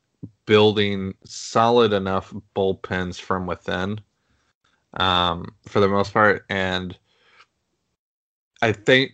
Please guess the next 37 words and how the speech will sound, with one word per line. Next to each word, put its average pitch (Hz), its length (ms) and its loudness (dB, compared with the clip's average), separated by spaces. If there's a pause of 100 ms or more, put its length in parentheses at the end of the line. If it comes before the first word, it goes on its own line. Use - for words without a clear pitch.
(100)
you 120 200 0
know, 107 80 -2
a-, 135 300 -2
again, 113 440 -2 (720)
you 127 180 -4
know, 104 100 -4
relievers 123 580 2
are 110 120 0
so 104 360 2
interchangeable. 95 800 -2
You, 92 180 -2
you 98 240 0
really 107 440 2
never 95 320 0
know, 92 420 -2 (260)
even 101 380 0
with 95 220 0
a 98 80 0
guy 92 640 2 (680)
like, 101 540 2
um, 107 640 2 (160)
you 117 120 0
know, 110 60 2
even 120 260 0
with 117 120 -2
a 113 60 0
guy 110 180 0
like 107 240 0
Edwin 104 340 0
Diaz, 92 420 2
you 95 120 -2
look 90 160 -4
back 92 240 -4
on, 92 180 -6
you 95 140 -2
know, 92 100 -2
he's, 110 500 0